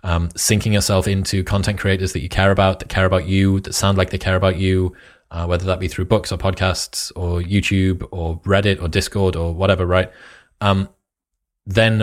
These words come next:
what are the triggers? What are the things that are causing this to happen? There, there is going to be things that are staring you in the face that you know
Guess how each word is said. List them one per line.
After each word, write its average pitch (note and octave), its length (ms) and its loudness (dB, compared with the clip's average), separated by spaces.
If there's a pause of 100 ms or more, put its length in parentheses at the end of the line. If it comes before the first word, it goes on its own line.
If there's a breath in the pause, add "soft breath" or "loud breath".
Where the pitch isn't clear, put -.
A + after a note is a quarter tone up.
what G#2 200 2
are G2+ 60 -2
the F#2+ 80 0
triggers? F#2+ 400 -4
What F#2+ 100 -2
are F#2+ 40 -2
the F2+ 100 -8
things F#2+ 300 -2
that - 100 -12
are - 20 -14
causing F#2+ 340 -6
this F2+ 140 -8
to - 80 -6
happen? F2+ 300 -6
There, G2+ 140 -2
there A#2 340 2
is B2 200 2
going A#2 320 0
to - 60 -4
be A#2 100 0
things G#2 280 -2
that - 60 -10
are - 40 -6
staring G2 360 0
you G2 80 0
in F#2 80 -2
the F2 60 -4
face F2+ 420 -6
that - 140 -10
you F#2+ 120 -4
know F#2+ 460 2